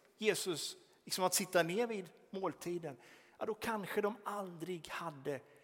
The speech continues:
fått förstå att det var Jesus de talade med. Det är inte säkert. Men nu blir de överbevisade.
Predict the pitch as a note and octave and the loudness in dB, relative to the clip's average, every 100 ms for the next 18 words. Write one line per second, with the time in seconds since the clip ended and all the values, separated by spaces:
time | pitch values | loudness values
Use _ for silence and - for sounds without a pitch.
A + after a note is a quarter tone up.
0 | _ _ _ _ _ - E3+ D3+ - - | _ _ _ _ _ -6 -6 -4 -8 -6
1 | D#3 - F3+ E3 C#3 - D3+ D3 C#3 C3+ | -4 -2 -2 -4 -4 -4 -4 -6 -6 -4
2 | C#3+ B2+ - A#2 B2 B2 C3 A2+ A2+ A2+ | -4 -4 -6 -10 -12 -10 -10 -10 -12 -14
3 | G#2+ - - _ _ _ _ _ - F#3 | -16 -20 -20 _ _ _ _ _ -8 -6
4 | D3+ A#2+ - C3 - - _ _ _ _ | -6 -6 -6 -8 -16 -20 _ _ _ _
5 | _ _ _ _ _ _ _ _ _ _ | _ _ _ _ _ _ _ _ _ _
6 | - - - D3 E3 G3+ G3+ G#3+ G3 G3+ | -20 -20 -10 -2 2 2 2 0 0 0
7 | G3+ F3+ E3 D#3+ F#3 F3+ - G#2+ | -2 -2 -6 -6 -4 -2 -4 -6